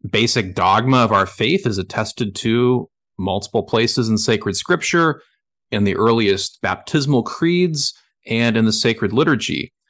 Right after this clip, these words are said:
So today, Doctor Kevin Clark and I will be discussing the significance of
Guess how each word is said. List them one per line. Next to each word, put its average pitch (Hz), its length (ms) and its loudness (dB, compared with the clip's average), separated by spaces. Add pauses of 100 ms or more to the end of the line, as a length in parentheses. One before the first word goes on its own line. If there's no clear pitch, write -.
(300)
So - 180 -2
today, 151 680 2 (160)
Doctor 113 320 0
Kevin 110 260 0
Clark 147 300 2
and 139 80 0
I 110 100 2
will 113 100 2
be 107 120 0
discussing 127 920 0 (260)
the 110 240 0
significance 131 840 -2
of 104 420 -4